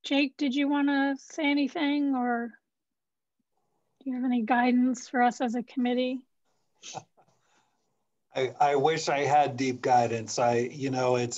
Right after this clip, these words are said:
Speaker 2: it's really, <clears throat> it's vital that we provide, um,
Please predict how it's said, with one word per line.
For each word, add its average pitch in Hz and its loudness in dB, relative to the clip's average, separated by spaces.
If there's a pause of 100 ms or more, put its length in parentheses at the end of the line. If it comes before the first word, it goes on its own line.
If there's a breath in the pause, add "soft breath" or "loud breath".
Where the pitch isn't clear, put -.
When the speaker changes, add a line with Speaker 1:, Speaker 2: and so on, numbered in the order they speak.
Speaker 2:
it's 131 -4
really, 131 0 (520 loud breath)
<clears throat> - -4
it's 151 -4
vital 147 0
that 135 0
we 131 0
provide, 120 0
um, 113 -16